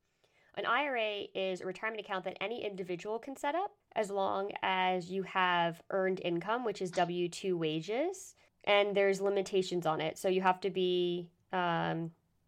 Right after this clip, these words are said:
depending on your age, is your allowable contribution. So for two thousand nineteen, I'll have to check the numbers, but I believe it's, it moved up. Actually, I think my assistant emailed me the two thousand nineteen numbers, but it's approximately,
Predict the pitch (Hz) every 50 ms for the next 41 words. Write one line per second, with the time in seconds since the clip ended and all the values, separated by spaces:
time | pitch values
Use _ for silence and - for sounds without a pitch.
0 | _ _ _ _ _ _ - - 196 208 185 214 202 208 202 208 208 190 175 180
1 | 196 226 226 - - - - _ _ - 196 190 175 180 185 180 180 175 170 175
2 | 170 175 175 175 175 170 - 190 180 175 - 175 170 180 202 - 294 277 - 220
3 | 196 196 190 190 - 190 190 180 180 185 185 185 180 175 175 170 - - - 202
4 | 185 196 247 302 294 233 - - 277 - 202 175 - 196 185 - 175 170 170 165
5 | 160 160 160 180 180 180 175 180 185 202 208 208 214 190 196 190 185 180 180 -
6 | - - - _ _ _ _ _ _ _ _ _ - - - - - 220 214 220
7 | 220 196 190 220 - 190 190 - - 240 - - - 180 160 165 185 190 214 214
8 | 214 190 175 170 - 196 165 - - - - - - - - - - - - 202
9 | 190 - 208 - - - - - 208 - 202 196 - _ _ _ _ _ _ _
10 | _ _ _ _ _ _ _ - 208 196 - - - 208 190 185 185 180 180 175
11 | 165 - - 165 - - - 233 220 - - - 214 196 - - - - - -
12 | - - - - 262 254 254 - - - 269 247 - - - - 226 226 220 214
13 | 214 214 208 208 208 208